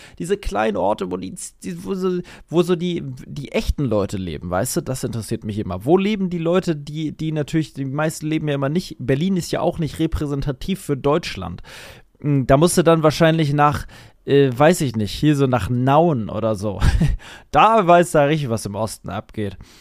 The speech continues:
Mm, oder nach, ja, keine Ahnung. Äh, da sagen wir einfach Nauen. Liebe Grüße an alle Nauener.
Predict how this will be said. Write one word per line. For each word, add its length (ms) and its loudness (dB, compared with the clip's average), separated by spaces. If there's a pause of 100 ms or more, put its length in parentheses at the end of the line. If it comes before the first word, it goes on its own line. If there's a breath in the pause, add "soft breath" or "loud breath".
(320 soft breath)
Mm, 300 2 (1120)
oder 280 4
nach, 360 0 (300)
ja, 80 -6 (100)
keine 240 0
Ahnung. 260 -6 (160)
Äh, 220 2
da 420 0
sagen 220 0
wir 80 6
einfach 180 0
Nauen. 500 -4 (420 soft breath)
Liebe 320 2
Grüße 260 0
an 100 0
alle 240 0
Nauener. 640 -2